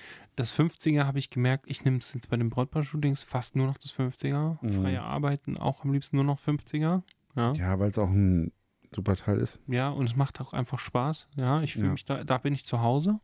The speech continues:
Speaker 1: Ja, und ich ma-, mach da jetzt auch mehr erstmal mit. Ähm, aber diese Reportage, wie gesagt, um einfach nochmal ein bisschen mehr im Geschehen zu sein,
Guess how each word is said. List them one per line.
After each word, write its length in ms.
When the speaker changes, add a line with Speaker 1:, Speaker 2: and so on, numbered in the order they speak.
Speaker 1:
Ja, 160
und 300
ich 160
ma-, 380
mach 180
da 120
jetzt 220
auch 160
mehr 240
erstmal 300
mit. 260
Ähm, 580
aber 240
diese 320
Reportage, 640
wie 60
gesagt, 300
um 140
einfach 280
nochmal 200
ein 60
bisschen 300
mehr 200
im 120
Geschehen 300
zu 140
sein, 320